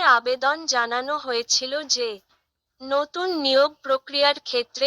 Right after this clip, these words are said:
নথিপত্র যাচাই, পুলিশ ভেরিফিকেশন এবং মেডিকেল টেস্টের মতো গুরুত্বপূর্ণ কাজগুলো সম্পন্ন করতে আরও সময়ের প্রয়োজন। এত অল্প সময়ের মধ্যে এই বিশাল কর্মযজ্ঞ শেষ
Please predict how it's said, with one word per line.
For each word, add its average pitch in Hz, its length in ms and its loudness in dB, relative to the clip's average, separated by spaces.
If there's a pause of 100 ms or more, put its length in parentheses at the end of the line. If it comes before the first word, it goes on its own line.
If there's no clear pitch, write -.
(160)
নথিপত্র 254 680 -2 (220)
যাচাই, 220 480 -2 (920)
পুলিশ 302 340 0 (180)
ভেরিফিকেশন 262 920 -4 (180)
এবং 262 160 -4 (160)
মেডিকেল 254 480 -8 (120)
টেস্টের 269 420 -2 (100)
মতো 233 220 -2 (180)
গুরুত্বপূর্ণ 277 680 -6 (200)
কাজগুলো 240 480 0 (180)
সম্পন্ন 254 480 -4 (180)
করতে 220 280 -8 (200)
আরও 247 160 2 (160)
সময়ের 240 420 0 (120)
প্রয়োজন। 220 580 -4 (1040)
এত 269 260 2 (240)
অল্প 262 200 -4 (200)
সময়ের 285 420 0 (120)
মধ্যে 233 360 -6 (160)
এই 269 100 -4 (140)
বিশাল 294 360 2 (160)
কর্মযজ্ঞ 247 680 -6 (240)
শেষ 262 200 0